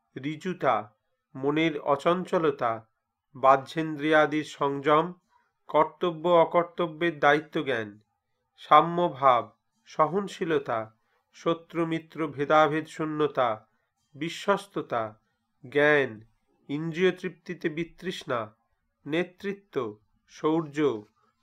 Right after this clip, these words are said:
প্রভাব, সব কিছু সম্ভব করার ক্ষমতা, যথাযথভাবে দায়িত্ব কর্তব্য পালনের দক্ষতা,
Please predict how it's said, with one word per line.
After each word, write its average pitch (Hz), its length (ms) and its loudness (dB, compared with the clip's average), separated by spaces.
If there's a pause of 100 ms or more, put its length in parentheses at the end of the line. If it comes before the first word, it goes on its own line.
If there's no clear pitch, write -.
(140)
প্রভাব, 147 600 6 (2000)
সব 190 320 8 (100)
কিছু 190 280 -8
সম্ভব 170 580 0
করার 170 240 4
ক্ষমতা, 131 720 -6 (680)
যথাযথভাবে 151 1040 2
দায়িত্ব 143 460 0
কর্তব্য 143 580 -4
পালনের 139 580 0
দক্ষতা, 135 720 -8